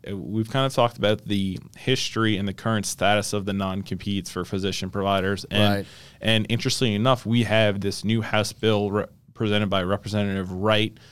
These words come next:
Speaker 1: out of the Covington-Mandeville area. And I think it, it's really interesting. It's currently, uh, we're gonna talk a little bit about where it is right now, but, but I think it could ease some of these issues that we're having. So,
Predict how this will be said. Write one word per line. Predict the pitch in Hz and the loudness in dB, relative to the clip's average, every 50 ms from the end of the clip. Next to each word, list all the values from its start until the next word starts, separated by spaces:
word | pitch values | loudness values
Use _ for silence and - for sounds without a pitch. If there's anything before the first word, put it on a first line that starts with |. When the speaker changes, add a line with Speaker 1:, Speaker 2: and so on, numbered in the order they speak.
| - - - _ _ | -20 -20 -20 _ _
Speaker 1:
out | - 98 104 98 | 0 0 2 2
of | 98 92 92 92 | 2 0 -2 0
the | 98 101 95 92 87 - | 0 0 0 0 -2 -4
Covington-Mandeville | - 107 101 98 104 98 - 110 95 92 95 98 110 110 101 95 92 92 - - | -4 -4 -2 -2 -2 -2 -4 -4 -4 -2 -2 -2 -2 -2 -2 -4 -4 -6 -6 -6
area. | - 92 92 95 101 107 110 110 113 - _ _ _ _ _ _ _ _ _ _ - - - - | -6 -6 -2 0 0 0 0 -2 -8 -16 _ _ _ _ _ _ _ _ _ _ -20 -20 -14 -4
And | 131 127 127 123 120 110 | 0 2 4 4 4 4
I | 123 | 2
think | 117 147 147 131 104 | 4 4 4 2 2
it, | - | 0
it's | 110 104 - | -2 -4 0
really | 120 131 131 120 98 | 2 4 4 4 4
interesting. | 110 107 - 123 120 - - 113 113 95 - | 2 0 0 -2 -4 -2 0 0 0 0 0
It's | 95 104 101 - - - | 0 0 0 -2 -4 -10
currently, | - - - 117 113 - - 98 107 107 110 110 - - | -8 -4 -2 0 0 0 -2 -2 -2 0 0 -2 -2 -4
uh, | 87 92 98 | -4 -4 -4
we're | 80 73 65 90 110 107 | -4 -6 -6 -4 -2 -2
gonna | 104 95 | -2 -2
talk | - - 107 95 - | -2 -2 -2 -2 -2
a | 104 | -4
little | 104 92 | -2 -2
bit | 92 92 | -4 -2
about | - 95 92 - | -2 -2 -2 -2
where | 87 101 104 101 98 98 | -2 0 0 2 2 0
it | 98 | 0
is | 98 98 90 95 | 0 -2 -2 -4
right | 95 90 90 | -4 -4 -2
now, | 95 107 110 104 | -2 0 0 0
but, | 95 98 104 98 - - - - - - - _ | 2 2 0 0 0 -6 -14 -20 -20 -20 -20 _
but | - 120 117 | 0 2 2
I | 107 | 2
think | - 131 123 - - | 2 0 -2 -2 -2
it | 110 110 - | -4 -4 -2
could | - 127 117 107 - - - - | 0 0 2 2 0 -6 -12 -8
ease | - 117 123 131 135 131 113 - - - | -6 -4 -2 0 -2 -2 -4 -6 -8 -8
some | - - - - 117 110 110 107 104 | -6 -6 -4 -2 0 0 0 -2 -2
of | 110 101 98 | -4 -6 -4
these | 104 104 104 98 98 98 95 98 - - - - | -4 -2 -2 -2 -2 -4 -4 -6 -8 -12 -6 -4
issues | 127 135 - - 113 101 92 | -2 -2 0 0 -2 0 0
that | 104 101 87 | 0 -2 -2
we're | 82 87 | -2 -4
having. | 101 101 104 101 92 90 90 | -4 -2 -2 -2 -2 -4 -6
So, | - - - 110 98 101 101 | -6 0 0 2 2 2 0